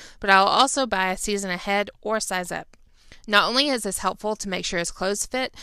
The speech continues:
but this is a good idea because if a child ends up being reunified, they can take all of their clothes with them.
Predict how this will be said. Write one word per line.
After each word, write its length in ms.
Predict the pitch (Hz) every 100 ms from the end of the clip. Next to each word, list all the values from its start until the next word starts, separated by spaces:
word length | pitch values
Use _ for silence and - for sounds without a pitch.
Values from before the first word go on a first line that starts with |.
| - -
but 100 | 196
this 180 | 233 254
is 140 | 233
a 80 | 220
good 220 | 185 226
idea 420 | 277 226 175 175
because 320 | 185 190 190 185
if 100 | 185
a 60 |
child 480 | - - 196 214 220
ends 200 | - 196
up 120 | 190
being 280 | 190 180 175
reunified, 680 | 170 180 269 269 180 175 170 - - -
they 120 | - 202
can 140 | 202
take 200 | 202 175
all 160 | 175 196
of 120 | 196
their 100 | 196
clothes 320 | 185 185 180
with 160 | 160 -
them. 220 | -